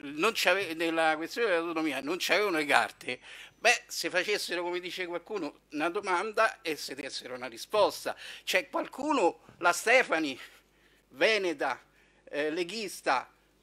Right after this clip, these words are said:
è stata delegata da qualcuno a contrattare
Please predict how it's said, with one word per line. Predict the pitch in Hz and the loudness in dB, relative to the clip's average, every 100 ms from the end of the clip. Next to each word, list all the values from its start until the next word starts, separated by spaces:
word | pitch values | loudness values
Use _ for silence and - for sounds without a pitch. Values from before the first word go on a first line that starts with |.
| _ | _
è | - | -8
stata | - 156 151 | 0 2 2
delegata | 135 127 196 247 214 156 139 | 0 6 10 12 12 8 8
da | 143 | 6
qualcuno | 143 147 - 175 156 143 | 4 2 2 2 8 10
a | 147 131 - - _ | 10 8 -2 -20 _
contrattare | 175 170 180 165 190 180 180 160 | -2 2 2 6 10 12 12 8